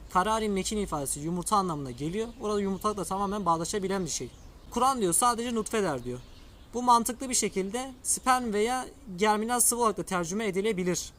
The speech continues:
diyor. Halbuki biz görmüştük arkadaşlar. Kur'an-ı Kerim nutfenin sperm olmadığını söylüyor. Spermden sonraki aşama olduğunu ve nutfenin bir sonraki aşamanın ise alaka yani rahme tutunma aşaması olduğundan bahsettiğini görmüştük.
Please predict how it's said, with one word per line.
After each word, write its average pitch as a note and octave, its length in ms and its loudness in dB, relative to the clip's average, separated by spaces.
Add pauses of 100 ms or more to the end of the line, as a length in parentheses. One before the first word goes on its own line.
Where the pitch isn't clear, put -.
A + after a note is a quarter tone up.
(120)
diyor. C3 180 -6 (720)
Halbuki G#3+ 340 -2
biz A3+ 120 -4
görmüştük A3 340 -2
arkadaşlar. F3+ 580 -4
Kur'an-ı G3+ 220 -2
Kerim G3+ 240 -2
nutfenin F#3+ 300 -4
sperm G3+ 380 0
olmadığını D#3+ 360 -2
söylüyor. B2 340 -6
Spermden F#3+ 520 -2
sonraki F#3+ 340 -4
aşama E3+ 300 -4
olduğunu D3 340 -8 (280)
ve F#3 40 -2
nutfenin A3 280 -2
bir A3+ 60 -2
sonraki A3 280 -2
aşamanın G3 320 -2
ise - 160 -4
alaka F#3+ 360 -4
yani F3 300 -2
rahme E3 240 -2
tutunma G3 360 -2
aşaması D#3 380 -4
olduğundan E3 380 -4
bahsettiğini D#3+ 440 0
görmüştük. E3 420 -6